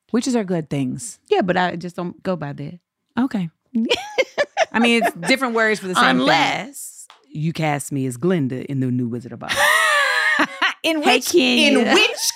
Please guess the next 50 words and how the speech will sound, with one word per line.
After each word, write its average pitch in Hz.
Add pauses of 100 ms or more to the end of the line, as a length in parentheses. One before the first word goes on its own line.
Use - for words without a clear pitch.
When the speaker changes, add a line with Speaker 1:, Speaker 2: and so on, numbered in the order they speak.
(140)
Speaker 1:
case? -
Speaker 2:
<laughs> -
In 240
which 262
case? 185 (260)
Ba-dum-bum. 165 (560)
Speaker 1:
I 160
Speaker 2:
I'm 175
Speaker 1:
say 170
that 196
Speaker 2:
available. 196
Speaker 1:
in 208
the 208
Speaker 2:
No. 143
Speaker 1:
context 226
of 175
when 185
Speaker 2:
Yes. 196
Speaker 1:
I 240
was 262
in 247
college, 165
I 175
had 196
a 170
professor 170
say 165
to 156
me, 156 (300)
"You're 226
a 208
witch." 175
And 185
I 180
was 170
like, 160 (280)
"Okay, 165 (140)
same." 165
I 180
was 202
like, 180 (180)
"D-, -
why 247
would 302
you 285
say 285
that 233
to -
Speaker 2:
Uh-huh. 151
Speaker 1:
me?" 208